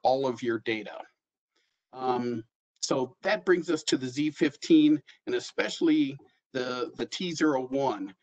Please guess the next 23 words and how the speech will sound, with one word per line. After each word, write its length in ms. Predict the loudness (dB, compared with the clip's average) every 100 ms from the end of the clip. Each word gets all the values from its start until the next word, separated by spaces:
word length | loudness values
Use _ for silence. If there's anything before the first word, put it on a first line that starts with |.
| _ _
I 80 | -4
B 180 | 0 0
M 100 | 0
came 260 | 2 2 2
out 140 | 0
with 120 | -4
that 180 | -4 -2
in 120 | -2
September 520 | -6 -8 -6 -4 -4
of 100 | -6
two 180 | -6 -6
thousand 440 | -2 -2 -2 -2 -2
nineteen. 680 | -2 -4 -2 -2 -2 -8 -18 _ _ _ _ _ _ _ _
This 200 | -20 2
new 120 | 4
box 360 | 6 2 0 -2
delivered 580 | -4 -2 0 -2 -4 -4
zero 360 | -2 0 0 0
overhead 520 | 0 0 0 -2 -2
hit 300 | -4 -4 -6
for 280 | -2 -2 -2
pervasive 520 | -2 -2 -2 -2 -4
encryption. 640 | -4 -2 -4 0 -2 -2